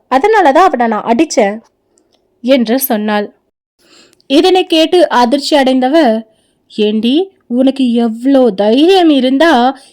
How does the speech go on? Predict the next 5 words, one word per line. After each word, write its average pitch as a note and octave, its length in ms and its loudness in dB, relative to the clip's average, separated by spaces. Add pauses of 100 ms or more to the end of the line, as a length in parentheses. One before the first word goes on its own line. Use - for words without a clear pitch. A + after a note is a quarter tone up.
என் D4+ 280 0
கூட்டாளியவே D4 920 2
அடிச்சிருப்ப? B3+ 600 -4 (520)
அதுவும் G#3+ 340 -2
இல்லாம C#4+ 400 2